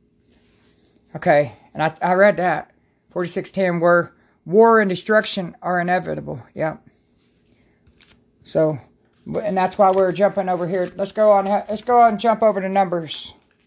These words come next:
<clears throat> Thank you, Lord, for,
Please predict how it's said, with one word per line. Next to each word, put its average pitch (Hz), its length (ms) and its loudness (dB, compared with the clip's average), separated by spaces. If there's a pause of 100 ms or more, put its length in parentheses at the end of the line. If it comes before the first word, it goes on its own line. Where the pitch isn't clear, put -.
(1400)
<clears throat> - 20 0 (2500)
Thank 170 180 -4
you, 196 100 2
Lord, 170 360 4
for, 131 280 -12